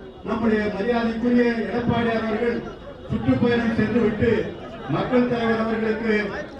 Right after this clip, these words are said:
அஞ்சலி செலுத்த வருகை தந்திருக்கிறார். எப்படி என்பதை மரியாதைக்குரிய சட்டமன்ற எதிர்க்கட்சி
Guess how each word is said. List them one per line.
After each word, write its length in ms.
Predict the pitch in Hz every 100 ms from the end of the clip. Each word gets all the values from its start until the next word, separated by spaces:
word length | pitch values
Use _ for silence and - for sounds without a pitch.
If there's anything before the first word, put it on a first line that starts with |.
| -
அஞ்சலி 340 | 220 247 233 214
செலுத்த 260 | 214 226 247 214
வருகை 220 | - 220 220
தந்திருக்கிறார். 680 | 208 208 196 196 202 220 220 - - - - - - - 262
எப்படி 280 | - 247 240 202
என்பதை 440 | 196 202 208 220 202 - - - - - - - 135
மரியாதைக்குரிய 680 | 185 220 214 214 208 226 233 226 208 - - - - - -
சட்டமன்ற 460 | 190 190 233 226 214 190
எதிர்க்கட்சி 420 | 247 226 214 220